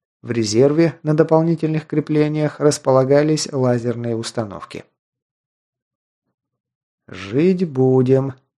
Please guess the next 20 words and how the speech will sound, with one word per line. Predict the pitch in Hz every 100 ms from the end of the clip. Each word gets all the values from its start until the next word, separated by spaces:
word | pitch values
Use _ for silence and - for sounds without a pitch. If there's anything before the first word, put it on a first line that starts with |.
| _
мысли | - 110 110 - 107
Ивана | 107 127 160 165
погружались | 160 147 143 135 165 165 156
в | 120 113
омут | 151 165 160 -
нейросенсорного | 156 139 151 156 151 - 127 123 131 123 123 120
контакта | 120 113 143 151 147 143 - _ _ _
по | - 131
мере | 131 147 147
включения | - 123 120 - 117 113 110
подсистем. | 110 113 - 110 - 101 90 _ _ _ _ _ _ _ _ _ _ _ _ _ _ _ _ _ _
«Файзулло», | - 107 120 135 147 165 139 - _ _ _
произнес | - 120 117 113 113 -
он, | 147 160
проверяя | 147 120 117 120 117
систему | 117 117 - 113 110
связи. | - 113 95 87 - _ _ _ _ _ _ _ -
«Я | 98 107 120
здесь, | 113 120 139 135 113 101
Джилави». | 113 120 123 123 101